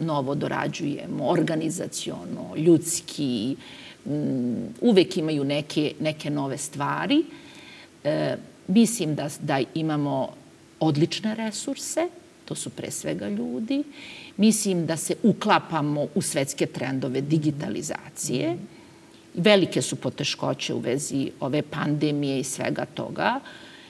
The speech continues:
Speaker 1: I uvek preduzetnik razmišlja o tome, "Da li ću preživeti?" Znači, uvek imate sumnju. To, to je jedan, jedan ovako rizik,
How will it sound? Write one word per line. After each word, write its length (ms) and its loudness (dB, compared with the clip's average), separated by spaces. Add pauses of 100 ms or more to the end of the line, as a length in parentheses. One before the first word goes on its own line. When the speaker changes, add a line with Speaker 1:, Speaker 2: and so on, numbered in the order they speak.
(120)
Speaker 1:
I 220 8
uvek 440 8
preduzetnik 720 4
razmišlja 500 4
o 20 2
tome, 280 0 (460)
"Da 140 -4
li 60 -12
ću 160 -6
preživeti?" 880 -4 (680)
Znači, 240 0
uvek 260 8
imate 300 4
sumnju. 540 -2 (420)
To, 420 6 (100)
to 160 6
je 160 8
jedan, 460 4 (680)
jedan 460 0
ovako 380 -2
rizik, 540 4